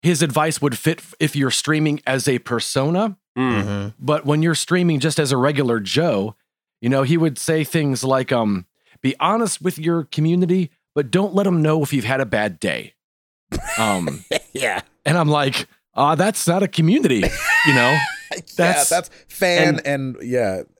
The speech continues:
Speaker 4: superstar.
Speaker 1: And that's exactly what I came away thinking was, "This guy's teaching us how to build fans,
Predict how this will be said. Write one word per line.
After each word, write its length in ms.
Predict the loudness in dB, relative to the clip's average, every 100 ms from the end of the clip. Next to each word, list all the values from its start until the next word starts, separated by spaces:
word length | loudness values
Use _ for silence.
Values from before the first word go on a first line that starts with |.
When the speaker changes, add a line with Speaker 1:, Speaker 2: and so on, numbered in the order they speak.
| _ -4
Speaker 4:
superstar. 440 | -2 0 0 2
Speaker 1:
And 100 | 4
that's 160 | 4 2
exactly 540 | -2 0 0 2 2
what 160 | 2 2
I 80 |
came 220 | 2 2 2
away 200 | 2 2
thinking 340 | 0 0 2
was, 140 | 0 2
"This 200 | 0 2
guy's 320 | 2 0 -2
teaching 340 | -4 -2 0
us 120 | 0
how 120 | 0 0
to 80 |
build 300 | 2 0 0
fans, 640 | -2 -2 0 0 0 0